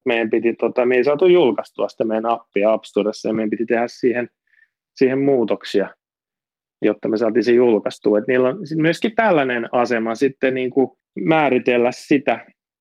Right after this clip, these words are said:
että mikä on niin kuin sallittua ja mikä on kiellettyä. Ja kun ne tarjoaa globaalin markkinapaikan, niin sehän on hirveän kiinnostavaa sitten, että kun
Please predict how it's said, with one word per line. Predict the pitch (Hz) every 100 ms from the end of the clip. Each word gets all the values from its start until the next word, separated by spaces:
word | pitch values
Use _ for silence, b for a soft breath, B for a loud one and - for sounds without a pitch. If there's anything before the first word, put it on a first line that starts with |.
| _
että | _ _ 131
mikä | 156 151
on | 127
niin | 127
kuin | 127
sallittua | - 139 120 107 - 113
ja |
mikä | 120 123 120
on | 110
kiellettyä. | 147 117 107 - 120
Ja | 117
kun | 139
ne | 139
tarjoaa | 175 175 165 151 143 156 226 196 -
globaalin | 165 170 156 123 120
markkinapaikan, | 123 120 - 127 113 135 127 120 131
niin | 127
sehän | 127 139 143
on | 143
hirveän | 156 160 156
kiinnostavaa | 165 123 113 - 110 113
sitten, | 135 131 _
että | _ 123
kun | 135